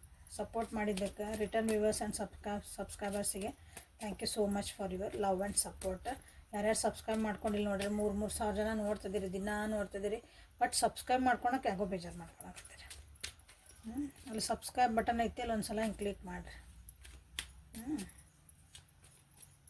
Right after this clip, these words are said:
So ಕಲೆಕ್ಟಿವ್ ಟ್ಯಾರೋ ಇದು, ಟೈಮ್‌ಲೆಸ್ ಟ್ಯಾರೋ, ಆ, and all signs, ಎಲ್ಲ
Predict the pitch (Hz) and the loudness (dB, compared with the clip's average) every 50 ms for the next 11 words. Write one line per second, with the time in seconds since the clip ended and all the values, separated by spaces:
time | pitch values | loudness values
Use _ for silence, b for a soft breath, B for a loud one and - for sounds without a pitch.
0 | - - - - - - - - - - - - - - - - - - 262 240 | -14 -14 -14 -16 -20 -20 -20 -18 -18 -18 -18 -18 -18 -18 -12 -6 2 4 4 6
1 | - 240 220 226 220 - 269 262 - 269 247 233 240 240 233 214 262 339 - - | 8 8 8 8 8 6 2 6 10 10 10 12 10 8 8 6 4 2 2 -2
2 | - - - - - - _ _ - - - - - - - - - - - - | -10 -20 -20 -20 -20 -20 _ _ -20 -20 -20 -18 -18 -18 -18 -18 -20 -20 -20 -20
3 | - - - _ _ _ _ - - - - - - 233 220 208 208 214 220 240 | -20 -20 -20 _ _ _ _ -20 -20 -20 -4 2 4 4 6 6 6 6 6 6
4 | 233 - - - 220 214 208 220 247 269 - - - _ - - - - - - | 6 4 2 2 4 6 6 6 4 4 0 -4 -10 _ -20 -18 -18 -18 -18 -20
5 | - - - - - - - - 269 359 440 453 - 247 240 233 220 - 208 220 | -20 -20 -20 -20 -20 -14 -4 0 0 0 0 0 2 4 4 4 6 6 8 10
6 | 220 226 240 254 254 - - 262 240 247 254 240 - - - - - - - - | 12 12 12 12 10 10 8 8 8 8 6 4 2 2 0 -2 -6 -20 -20 -20
7 | - - - - - - - - - - - - - - - 226 214 220 220 220 | -20 -20 -20 -20 -20 -20 -20 -20 -20 -20 -20 -20 -20 -8 -4 0 2 2 4 4
8 | 226 226 | 6 8